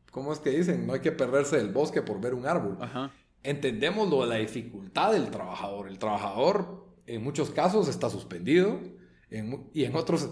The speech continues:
Speaker 1: está suspendido y trabajando al mismo tiempo, lo cual es un truco que están haciendo varias empresas. <laughs> Por cierto, ¿verdad?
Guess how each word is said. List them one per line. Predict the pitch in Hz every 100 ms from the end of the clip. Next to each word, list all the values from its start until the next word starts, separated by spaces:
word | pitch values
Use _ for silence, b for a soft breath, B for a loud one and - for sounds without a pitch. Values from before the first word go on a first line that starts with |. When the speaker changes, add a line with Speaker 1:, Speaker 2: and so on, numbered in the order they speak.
| -
Speaker 1:
está | -
suspendido | 139 143 131 110 170 185 131
y | -
trabajando | 127 110 107 143 165
al | 120
mismo | 139 131 110
tiempo, | 131 147 208 202 135
lo | 113
cual | 123 135
es | 131
un | 117
truco | - 107 107 107
que |
están | 101 123
haciendo | 127 123 131 120
varias | 131 135
empresas. | 110 92 117 143 170 - - _ _ _ -
<laughs> | - - - - - 185 -
Por | 113 -
cierto, | 131 135 135 131
¿verdad? | 104 104 127 127